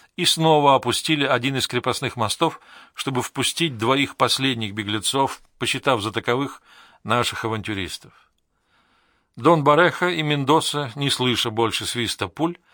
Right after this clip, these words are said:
побежали быстрее и вскоре, запыхавшиеся, выбившиеся из сил, добрались до моста, где их уже поджидали несколько гарнизонных офицеров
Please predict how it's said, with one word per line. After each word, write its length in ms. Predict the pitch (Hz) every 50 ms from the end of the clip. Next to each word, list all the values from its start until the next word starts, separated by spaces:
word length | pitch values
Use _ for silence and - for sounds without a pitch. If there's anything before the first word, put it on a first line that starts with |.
| _ _ _ _ _ _
побежали 420 | - 123 131 127 120 175 175 156
быстрее 720 | 139 127 127 123 - - 131 123 135 151 165 170 180 190 - _ _ _ _ _ _
и 140 | - 196 170
вскоре, 440 | - - - - 185 185 165 165
запыхавшиеся, 1040 | 143 123 143 - 143 123 - - 180 160 - - - 139 131 117 - - - - - _ _ - - - - - _ _
выбившиеся 680 | - 107 175 180 151 147 131 - 160 151 143 - - 160
из 180 | 151 135 - -
сил, 440 | - - 180 185 180 160 - - _ _ _
добрались 560 | 123 143 156 139 135 143 139 147 139 120 110
до 100 | 117 120
моста, 560 | 117 113 117 113 - - - 160 156 139 98 - _ - - - - - _ _ _
где 220 | - 113 131 151 170
их 160 | 160 131 151
уже 180 | 160 131 147
поджидали 600 | - 139 139 110 117 139 131 127 143 143 139 135
несколько 520 | 131 123 135 143 139 - - 127 104 127 127
гарнизонных 720 | 110 120 120 123 123 113 101 143 131 131 123 113 - -
офицеров 640 | 104 - 113 - - 165 170 165 160 143 - -